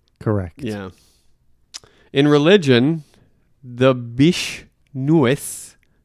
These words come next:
Speaker 2: community follows twenty-nine principles.
Speaker 1: Okay.
Speaker 2: Yeah.
Speaker 1: That's, that's fun.
Speaker 2: Guru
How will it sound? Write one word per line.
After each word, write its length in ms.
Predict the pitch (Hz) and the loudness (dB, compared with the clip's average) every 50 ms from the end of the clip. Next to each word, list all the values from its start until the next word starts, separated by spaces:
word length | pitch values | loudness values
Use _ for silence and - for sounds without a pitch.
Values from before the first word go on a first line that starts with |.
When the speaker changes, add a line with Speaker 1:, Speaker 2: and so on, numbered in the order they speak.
| _ _ _ _ | _ _ _ _
Speaker 2:
community 640 | - 143 131 123 120 113 107 104 107 113 131 156 | -4 -2 0 2 2 2 0 0 -2 -4 -4 -6
follows 520 | 151 - - 135 127 131 127 127 120 - - | -8 -4 -2 0 0 2 0 -2 -2 -6 -10
twenty-nine 1120 | - - - 196 208 196 - 120 107 107 110 113 127 135 147 156 165 170 170 170 165 - - _ | -14 -6 -4 -4 -4 -2 -4 -4 -4 -2 -2 -2 -4 -4 -4 -4 -4 -4 -4 -6 -6 -8 -12 _
principles. 1000 | - - 190 180 - - 123 110 98 90 82 76 - - - - - - - - - | -8 -6 -6 -6 -6 -8 -8 -6 -6 -8 -8 -12 -16 -18 -20 -20 -20 -20 -20 -12 -12
Speaker 1:
Okay. 360 | 117 - - 113 110 147 196 - _ _ _ _ _ | -12 -6 -4 -2 -2 -2 -2 -4 _ _ _ _ _
Speaker 2:
Yeah. 160 | - 135 110 | -2 -2 -2
Speaker 1:
That's, 160 | - - - _ | -2 -8 -16 _
that's 180 | - 120 123 - | -12 -12 -12 -6
fun. 300 | _ 135 123 143 190 - _ _ _ _ _ 127 120 | _ -4 -2 -2 -4 -8 _ _ _ _ _ -14 -4
Speaker 2:
Guru 680 | 120 135 165 180 180 175 165 165 165 165 160 156 160 | 2 4 4 6 4 4 4 4 6 6 4 4 2